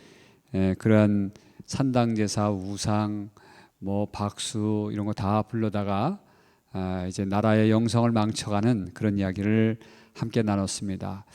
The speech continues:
아버지가 그렇게 열심히 세워놨던, 에, 히스기야가 열심히 개혁해 놓았던 것을 다시 망가뜨리는,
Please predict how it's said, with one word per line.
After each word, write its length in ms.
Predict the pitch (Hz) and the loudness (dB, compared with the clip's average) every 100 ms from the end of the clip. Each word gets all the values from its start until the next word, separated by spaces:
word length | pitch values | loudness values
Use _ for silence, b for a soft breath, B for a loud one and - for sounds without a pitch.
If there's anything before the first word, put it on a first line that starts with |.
| B B - | B B 0
아버지가 500 | 110 123 131 139 147 | 4 6 6 6 6
그렇게 300 | 135 - 131 | 4 4 6
열심히 380 | 117 - 131 120 | 6 4 0 0
세워놨던, 920 | 147 135 117 107 117 101 139 214 190 117 | 2 4 2 2 0 2 0 -2 -6 -6
에, 100 | 101 | -4
히스기야가 920 | - 165 156 135 123 113 120 120 120 b b b - | -4 -2 0 4 4 6 6 6 2 b b b -2
열심히 360 | 110 - 147 147 | 0 2 4 4
개혁해 420 | - 120 117 131 | 4 4 4 2
놓았던 320 | 113 104 110 | 2 0 0
것을 280 | 104 - 196 | 0 0 2
다시 280 | - 127 143 | 2 0 2
망가뜨리는, 800 | 123 135 135 - 123 160 117 | 2 4 2 2 4 4 4